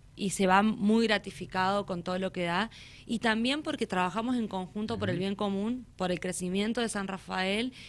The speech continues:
Speaker 1: y por el crecimiento de las empresas, que es a lo que puntualmente
Speaker 2: Bien.
Speaker 1: me dedico.
Speaker 2: ¿Y hace cuánto que participás en la Cámara?
Speaker 1: Hace tres años ya.
Speaker 2: Bien. Eh, has tenido una experiencia, habrás escuchado mucho.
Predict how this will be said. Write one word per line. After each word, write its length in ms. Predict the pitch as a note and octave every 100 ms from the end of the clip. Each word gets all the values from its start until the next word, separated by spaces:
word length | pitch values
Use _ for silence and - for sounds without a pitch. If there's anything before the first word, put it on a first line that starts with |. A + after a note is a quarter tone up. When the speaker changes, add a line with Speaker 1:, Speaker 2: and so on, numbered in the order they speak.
| - -
Speaker 1:
y 140 | A#3 A3
por 120 | G3+
el 60 |
crecimiento 400 | F#3+ G3 F3+ G#3
de 80 | A#3
las 100 | G3+
empresas, 480 | F3+ F3+ G3 G3+ C4
que 120 | -
es 100 | F#3+
a 160 | F3+ E3+
lo 100 | E3+
que 240 | D#3+ D#3 -
puntualmente 560 | F3 F3 F3+ F#3 G3
Speaker 2:
Bien. 20 | E3+
Speaker 1:
me 80 |
dedico. 380 | E3 F#3 F#3+ - - - - - - -
Speaker 2:
¿Y 260 | A#2 A2+
hace 220 | C3 C3+ D3
cuánto 240 | E3+ F3
que 100 | D#3+
participás 480 | D3 - D3 D3+ D3
en 80 | C#3
la 80 |
Cámara? 440 | C3 D3 E3+ F3+ G3 - -
Speaker 1:
Hace 240 | G#3 G#3
tres 200 | G#3 G#3+
años 320 | G3 E3+ E3
ya. 160 | D#3 - -
Speaker 2:
Bien. 280 | G#2+ F#2 D#2+ - - - - - -
Eh, 200 | - G#2+ C#3+
has 140 | B2+
tenido 220 | A#2 A#2
una 80 | A2+
experiencia, 520 | G#2 C3+ E3 D3+ -
habrás 140 | A2+ G#2
escuchado 420 | - A#2 B2+ A#2+
mucho. 360 | C#3 D3 D#3